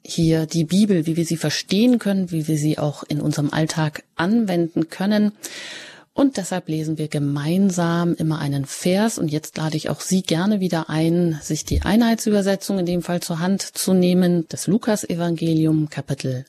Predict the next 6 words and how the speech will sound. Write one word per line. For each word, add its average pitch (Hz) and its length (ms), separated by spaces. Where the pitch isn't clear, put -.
sechzehn, 180 800
aufzuschlagen, 165 1000
Vers - 460
zehn 147 440
bis - 440
dreizehn. 131 840